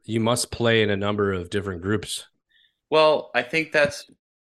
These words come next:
Speaker 2: I could play a little bit, and it was just people, including, uh, people actually like Jordan here, that were just like, "Oh, hey, there's no fiddler, fiddlers around at the moment, and we want one, so you should come over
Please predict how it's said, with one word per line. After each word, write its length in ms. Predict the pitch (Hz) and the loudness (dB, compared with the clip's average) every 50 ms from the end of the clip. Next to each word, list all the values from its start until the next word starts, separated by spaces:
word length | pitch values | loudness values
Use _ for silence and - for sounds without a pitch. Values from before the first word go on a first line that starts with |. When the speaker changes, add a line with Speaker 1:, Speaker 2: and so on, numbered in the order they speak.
| _ - | _ -12
Speaker 2:
I 100 | - 113 | -10 -8
could 160 | 117 - 113 | -8 -8 -10
play 280 | - - - 135 143 160 | -8 -4 0 0 2 2
a 60 | 156 | 2
little 200 | 131 117 107 98 | 0 0 0 -2
bit, 380 | 90 - 90 85 90 - - _ - | -2 -2 -2 -2 -2 -4 -8 _ -8
and 120 | - 92 92 | -6 -6 -4
it 40 | 98 | -4
was 180 | 95 95 90 | -6 -8 -8
just 300 | - - 104 - - _ | -8 -10 -10 -10 -12 _
people, 580 | - - 120 117 117 - 101 92 90 85 82 - _ _ _ _ _ _ _ _ _ _ _ _ _ - | -14 -12 -12 -8 -4 -4 -2 -2 -2 -4 -6 -10 _ _ _ _ _ _ _ _ _ _ _ _ _ -8
including, 520 | 120 117 110 - 107 120 143 143 123 101 | -6 -6 -4 -2 -2 0 2 2 2 2
uh, 220 | 95 90 87 87 85 | 2 2 0 0 -2
people 420 | - - 107 95 - - 87 85 | -4 -8 -12 -10 -8 -6 -4 -4
actually 300 | 82 82 82 - - 92 | -4 -4 -6 -8 -10 -10
like 160 | 85 82 80 | -10 -10 -10
Jordan 320 | - - 90 92 104 101 82 | -8 -6 -6 -4 -4 -6 -8
here, 360 | 78 85 80 78 78 - _ _ _ _ _ _ _ _ _ _ _ _ | -10 -10 -10 -10 -12 -16 _ _ _ _ _ _ _ _ _ _ _ _
that 120 | 95 95 82 | -8 -8 -6
were 100 | 95 92 | -6 -8
just 180 | 92 92 - | -8 -8 -6
like, 260 | 101 95 90 90 - _ _ _ _ _ _ _ _ _ _ - | -6 -6 -6 -8 -12 _ _ _ _ _ _ _ _ _ _ 0
"Oh, 180 | - 131 131 123 | 2 4 4 4
hey, 320 | 127 143 131 117 - - - - - - | 4 4 2 2 2 0 -6 -16 -14 -10
there's 180 | 107 110 104 | -8 -8 -6
no 160 | 113 127 123 | -4 -4 -4
fiddler, 600 | 120 123 - 127 123 123 120 110 104 101 95 - _ _ _ _ | -4 -4 -6 -4 -2 0 0 0 0 -2 -6 -8 _ _ _ _
fiddlers 360 | - 117 117 107 98 92 90 | -6 -6 -4 -4 -4 -6 -6
around 540 | 95 85 82 85 82 80 80 78 76 - - _ _ _ _ | -6 -6 -4 -4 -4 -6 -8 -10 -12 -14 -20 _ _ _ _
at 160 | - 85 - - | -12 -12 -10 -8
the 60 | 87 | -6
moment, 420 | 87 87 85 85 85 87 87 - - _ _ _ _ _ _ _ _ _ _ | -4 -4 -4 -4 -4 -6 -8 -10 -12 _ _ _ _ _ _ _ _ _ _
and 240 | - 87 90 90 90 | -10 -8 -6 -6 -6
we 80 | 92 92 | -6 -6
want 300 | 90 92 95 95 - - | -4 -2 -2 -2 -4 -4
one, 240 | 87 82 78 80 80 | -8 -8 -8 -10 -12
so 300 | - - 87 82 82 80 | -14 -10 -8 -6 -6 -6
you 200 | 80 82 85 87 | -6 -8 -10 -10
should 320 | - - - - 92 - | -12 -12 -16 -16 -16 -16
come 220 | - - 92 82 | -12 -12 -10 -8
over 340 | 82 90 82 82 78 76 73 | -6 -6 -6 -6 -8 -10 -10